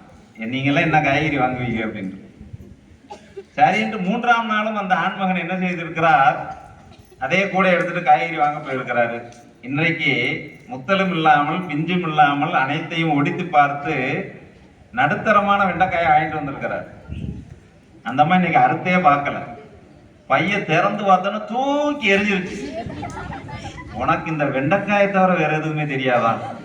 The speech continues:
மூணு நாலு காய் வாங்கிட்டு வந்து வெண்டைக்காயவே வாங்கிட்டு வந்திருக்கியா? உன்னை நான் காய் வாங்க போக சொன்னனா?" அந்த இடத்துல வந்துச்சு பாத்தியா, அது ஒரு கோபம். அந்த ஊடல்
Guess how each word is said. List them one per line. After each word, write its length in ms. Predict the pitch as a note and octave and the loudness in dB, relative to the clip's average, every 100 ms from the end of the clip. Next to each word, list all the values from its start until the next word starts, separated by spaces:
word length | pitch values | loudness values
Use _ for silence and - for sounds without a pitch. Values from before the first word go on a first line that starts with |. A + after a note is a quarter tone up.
| - - - - - A5+ B5 - | -14 -14 -14 -12 -12 -12 -14 -10
மூணு 420 | A2 C3 F3+ G#3 | -6 2 2 4
நாலு 440 | G#3+ G#3 A3 A3 - | 2 4 4 2 4
காய் 300 | F#3 F#3 G3 | 6 6 6
வாங்கிட்டு 240 | F#3+ F#3 | 2 2
வந்து 240 | F3+ F#3 | -2 -4
வெண்டைக்காயவே 880 | F3+ D3+ F#3 F#3+ G3 F#3+ F#3+ G3+ G#3 | -2 0 0 4 4 4 2 2 2
வாங்கிட்டு 260 | F3+ F3+ F3+ | 2 0 -4
வந்திருக்கியா? 540 | E3 D#3+ D#3+ C#3 C3 - - - - - - - - - - | -6 -6 -6 -4 -4 -4 -8 -20 -20 -20 -20 -20 -20 -20 -10
உன்னை 200 | C3+ D#3 | -4 2
நான் 180 | D3 | 2
காய் 200 | C#3 F3+ | 2 2
வாங்க 200 | F#3 F3+ | 2 0
போக 380 | D3 D3 D#3+ D3+ | -2 -2 -2 -2
சொன்னனா?" 260 | C#3 B2+ C3 B2+ - - | -2 0 -2 -4 -10 -12
அந்த 180 | A#2+ C3 | -6 -4
இடத்துல 300 | C#3 - C3+ | -4 -4 -4
வந்துச்சு 280 | C#3 - | -4 -8
பாத்தியா, 420 | C3 A#2 - C#3 - - - - - - - | -8 -8 -6 -6 -8 -12 -18 -20 -20 -20 -14
அது 240 | G#2+ A#2 | -12 -10
ஒரு 160 | G#2+ - | -12 -14
கோபம். 260 | G2+ G2 - - - - - - - - | -12 -12 -16 -20 -20 -20 -20 -20 -20 -10
அந்த 220 | B2 B2+ | -2 2
ஊடல் 600 | C#3+ F3+ D3+ - - - | 4 4 2 -2 -8 -12